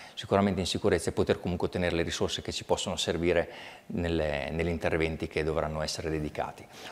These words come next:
Oltre a questi di dissesto idrogeologico sono stati fatti interventi importanti in strada panoramica,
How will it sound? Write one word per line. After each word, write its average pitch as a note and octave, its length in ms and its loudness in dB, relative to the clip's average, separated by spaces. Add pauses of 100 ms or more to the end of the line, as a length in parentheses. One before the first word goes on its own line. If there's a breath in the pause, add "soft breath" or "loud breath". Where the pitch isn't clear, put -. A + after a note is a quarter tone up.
Oltre G2+ 280 8
a - 20 8
questi A2 260 6
di G2 120 4
dissesto F#2+ 340 2
idrogeologico G#2+ 560 8
sono - 160 0
stati - 80 -6
fatti - 240 2
interventi F2+ 400 0
importanti F2+ 440 -2
in F#2 60 -2
strada F#2 220 0
panoramica, A2+ 680 4